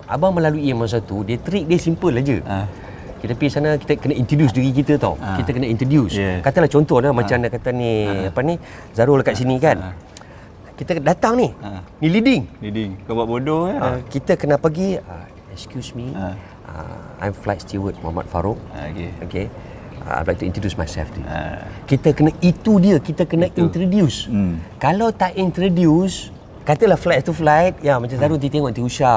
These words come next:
Speaker 1: aja.
Speaker 2: <laughs> Siapa?
Speaker 1: "Excuse me.
Speaker 2: <laughs>
Speaker 1: Do I know you?"
Speaker 2: <laughs>
Speaker 1: Ah, mampus.
Speaker 2: <laughs> Mampus.
Speaker 1: Itu kalau fly empat jam, empat jam, miserable flight. Ah, tapi
Speaker 2: Dia,
Speaker 1: trik
Speaker 2: dia
Speaker 1: dia itu saja sebenarnya.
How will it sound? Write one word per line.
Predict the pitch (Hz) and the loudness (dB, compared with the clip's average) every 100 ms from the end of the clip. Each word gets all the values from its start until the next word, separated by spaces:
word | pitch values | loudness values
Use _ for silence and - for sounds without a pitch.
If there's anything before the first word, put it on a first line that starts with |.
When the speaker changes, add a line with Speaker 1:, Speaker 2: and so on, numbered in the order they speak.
| 101 | 4
Speaker 1:
aja. | 98 85 73 - 135 | 0 -6 -10 -10 -10
Speaker 2:
<laughs> | 113 - - - | -10 -14 -20 -12
Siapa? | - - - - 82 - | -8 -8 -8 -8 -4 0
Speaker 1:
"Excuse | 127 120 190 | 0 0 0
me. | 156 147 185 - - 127 - - | 2 2 0 -4 0 2 2 2
Speaker 2:
<laughs> | 175 165 - - 117 - 131 | 2 4 6 6 6 4 4
Speaker 1:
Do | |
I | 180 202 | 4 6
know | 214 | 4
you?" | 180 185 269 - - | 4 0 -4 -2 2
Speaker 2:
<laughs> | 160 - - 190 - 156 - - - - - - - - - | 2 2 -2 -4 -6 -10 -10 -20 -20 -20 -20 -20 -20 -16 -4
Speaker 1:
Ah, | 147 151 156 156 160 160 175 170 185 190 220 | 2 4 4 4 4 2 -2 -2 -2 0 2
mampus. | 247 285 180 - - - | 2 4 4 2 0 2
Speaker 2:
<laughs> | 196 - | 2 4
Mampus. | 247 240 233 - 190 185 - | 2 2 0 -2 -2 -2 0
Speaker 1:
Itu | 151 - 208 | -2 0 -2
kalau | 165 160 | 2 0
fly | - 170 175 | 0 -2 -2
empat | 165 - 170 | -2 -4 -4
jam, | 156 196 180 | -2 -2 -2
empat | 135 139 | -2 -4
jam, | 139 127 | -2 -2
miserable | 110 120 127 120 | -2 0 0 0
flight. | 117 92 - - - - - - - | -2 -4 -6 -14 -20 -20 -20 -20 -14
Ah, | - - | -8 -8
tapi | - - 220 220 | -4 -2 0 0
Speaker 2:
Dia, | 131 | 0
Speaker 1:
trik | - 139 277 | 2 6 6
Speaker 2:
dia | - 190 220 | 6 4 2
Speaker 1:
dia | 175 | 2
itu | 160 - 226 | -4 -2 0
saja | 160 127 117 | 0 2 0
sebenarnya. | 107 98 104 107 123 101 85 | 0 0 -2 0 0 -2 -4